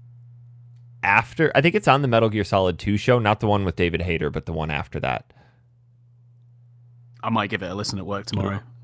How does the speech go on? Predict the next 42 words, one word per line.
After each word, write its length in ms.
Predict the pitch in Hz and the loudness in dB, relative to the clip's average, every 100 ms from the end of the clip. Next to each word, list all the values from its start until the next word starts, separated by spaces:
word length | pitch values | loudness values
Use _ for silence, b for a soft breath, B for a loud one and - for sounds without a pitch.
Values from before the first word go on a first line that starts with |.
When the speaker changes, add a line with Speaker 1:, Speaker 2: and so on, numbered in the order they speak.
| - | -8
Speaker 1:
'Cause 320 | 131 - 131 | -4 0 4
the, 140 | 139 - | 2 2
the 180 | 135 151 | 2 2
show, 420 | - 185 190 185 b b b | 8 8 8 2 b b b
the, 160 | 135 156 - | -4 -4 0
there 180 | 151 | 2
was 140 | 147 131 | 2 4
one 140 | 175 | 2
show 120 | 175 | 6
I 40 | 175 | 6
was 100 | 135 | 6
listening 340 | 143 147 131 | 2 4 2
to 220 | 123 127 117 | 4 4 6
where 260 | 107 101 | 6 4
Dan 440 | 76 - 113 127 127 | 0 -2 0 0 2
makes 240 | 120 - | 0 0
a 60 | 95 | -4
shitty 500 | - - 127 117 101 | -4 -2 2 2 2
joke 400 | 107 98 101 - | 4 4 4 0
and 320 | 92 85 80 | -4 -4 -6
I 120 | - 98 | -2 -2
call 300 | - 104 95 | 2 2 2
him 100 | 90 | 2
out 160 | 92 | 2
on 160 | 92 87 | 2 0
it, 40 | |
and 60 | 80 | -4
he's 120 | 98 | -4
like, 220 | 104 92 | -4 -4
"Not 260 | 101 131 - | 0 0 0
nearly 320 | 151 175 175 | -2 0 2
as 80 | 160 | 2
bad 240 | 139 160 | 4 4
as 160 | 160 104 | 4 2
Mike's 300 | 127 135 135 | 2 2 4
something 320 | 147 139 135 | 2 2 -4
something 340 | 131 143 131 127 | 0 0 4 2
optician 500 | 123 - 160 131 104 | 2 2 0 0 4
joke 280 | 104 101 | 4 4
from 160 | - 92 | -2 -4
last 220 | 107 143 | 0 0
show." 400 | - 76 67 78 | -2 -6 -4 -4